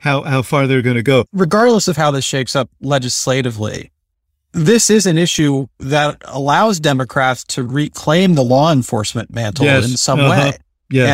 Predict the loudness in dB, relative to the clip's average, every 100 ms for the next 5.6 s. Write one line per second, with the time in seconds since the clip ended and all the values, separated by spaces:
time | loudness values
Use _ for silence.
0 | 0 -2 -2 -2 -2 0 0 0 0 -2
1 | -2 -2 0 0 0 -2 -2 -2 -2 0
2 | 0 0 -4 -10 -18 _ _ -4 -2 -2
3 | -4 -6 -4 -6 -6 -12 -18 _ _ _
4 | -2 0 0 -2 -2 -2 0 -2 -2 -4
5 | 0 2 2 0 -4 -8